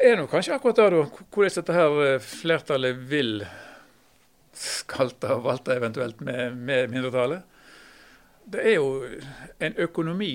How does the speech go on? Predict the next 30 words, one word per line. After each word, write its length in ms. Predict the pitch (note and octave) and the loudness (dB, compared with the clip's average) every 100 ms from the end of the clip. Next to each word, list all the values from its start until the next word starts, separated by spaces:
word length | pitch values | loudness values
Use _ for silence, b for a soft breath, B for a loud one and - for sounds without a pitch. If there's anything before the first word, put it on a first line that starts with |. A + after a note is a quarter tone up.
| B2 | -6
som 160 | F3 D3+ | -4 -2
er 400 | D3+ C3+ C3+ C3 B2+ C3+ - - | 0 -2 -4 -8 -14 -20 -20 -12
nok 320 | E3 F#3 - | -10 -10 -10
så 160 | - D3+ | -8 -8
stram. 380 | - E3 C4 A#3 | -4 -4 -4 -6
At 320 | F#3 F3 D#3+ - | -8 -10 -10 -12
en, 160 | F#3 - - E3 | -12 -16 -12 -10
en 240 | F3 E3+ D#3+ | -8 -10 -12
kan 240 | - G3+ D#3+ | -8 -8 -8
nok 160 | A#2 | -10
ikke 560 | G#3+ - E3+ C#3+ C3+ A#2+ B2+ b b b - | -12 -6 -2 0 -2 -6 -14 b b b -6
få 160 | E3 C#3 C3 | -2 -2 -4
både 400 | C#3 E3+ D#3+ C#3+ | -6 2 2 2
og, 320 | D#3 G3+ G#3+ | 0 -2 -2
en 220 | E3 D#3+ | -4 -4
lut 240 | D#3 D#3+ - | -4 -4 -4
prioriterer 480 | D3 C3 D3+ D3+ D#3 | -4 -2 -2 -2 -4
strengt. 320 | G#3 A3+ - _ b b b b b b b b b b - E3+ | -6 -6 -12 _ b b b b b b b b b b -14 -10
Men, 220 | F3 E3+ | -8 -4
eh, 360 | E3 D#3+ D#3 C#3 b b b b A3 | -2 0 -2 -8 b b b b -10
det, 160 | A3 | -10
det 160 | D#3 A3 | -6 -6
er, 100 | C4+ G3+ | -6 -6
det 160 | - G#3+ | -2 -2
er 180 | D#3 D#3+ | 0 -2
veldig 280 | F3+ D3 C#3 C3 E3 C#3+ D#3+ | -4 -6 -8 -10 -14 -10 -10
viktig 400 | D#3+ - - A2 - | -10 -12 -10 -10 -10
at 360 | - - - - | -12 -12 -20 -20
ok-, 440 | - - - - - | -20 -20 -20 -20 -18
også 320 | D3+ - C3+ | -14 -12 -12